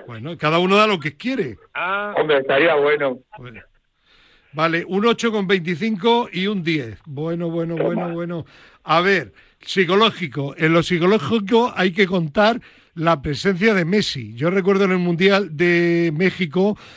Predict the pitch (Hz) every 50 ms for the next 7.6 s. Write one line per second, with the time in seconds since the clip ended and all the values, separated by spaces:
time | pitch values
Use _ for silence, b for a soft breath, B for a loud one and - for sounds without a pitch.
0 | B B B B B _ - 175 165 156 - - 165 170 151 156 185 180 175 175
1 | 175 185 180 190 185 170 170 165 151 135 190 185 180 185 185 190 202 151 147 160
2 | 143 113 160 151 190 190 170 160 160 - - - 208 202 208 196 b b b b
3 | b b b b b - 180 160 156 160 147 - 202 196 143 147 165 156 147 139
4 | 147 151 151 165 185 202 208 202 208 156 185 196 170 202 196 196 190 151 185 175
5 | 160 - 190 202 202 185 190 180 165 165 160 143 202 196 190 185 175 180 180 175
6 | 170 - - 196 190 196 190 185 180 180 180 180 - - 165 175 175 170 170 190
7 | - 160 160 175 196 202 196 190 208 220 208